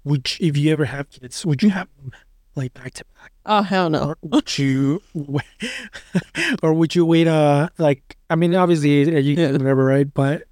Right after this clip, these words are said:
Speaker 1: would you kinda do that age gap?
Speaker 2: I want an age
Speaker 1: I
Speaker 2: gap.
Speaker 1: mean, 'cause sometimes I have thought about that, right? With living, uh, 'cause I wanna also enjoy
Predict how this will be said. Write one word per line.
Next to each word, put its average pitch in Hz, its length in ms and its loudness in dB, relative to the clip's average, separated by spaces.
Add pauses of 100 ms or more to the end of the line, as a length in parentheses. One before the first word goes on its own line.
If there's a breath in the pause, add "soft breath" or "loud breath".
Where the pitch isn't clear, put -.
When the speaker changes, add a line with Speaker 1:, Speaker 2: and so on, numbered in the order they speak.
(600 soft breath)
Speaker 1:
would 139 160 0
you 139 220 4
kinda 143 280 0
do 139 380 2
that 143 200 2
age 135 300 0
gap? 156 320 -2 (160)
Speaker 2:
I 208 120 2
want 254 200 2
an 165 120 4
age 78 240 -4
Speaker 1:
I - 40 -4
Speaker 2:
gap. 123 120 0
Speaker 1:
mean, 139 360 -4 (400 loud breath)
'cause - 220 -4 (100)
sometimes 214 300 0
I 202 100 2
have 170 200 2 (200)
thought 160 180 2
about 175 340 0
that, 196 280 2
right? 180 260 2
With 139 240 -2
living, 147 300 2
uh, 135 280 2
'cause 147 140 -2
I 175 80 4
wanna 202 240 2
also 175 260 0
enjoy 143 500 2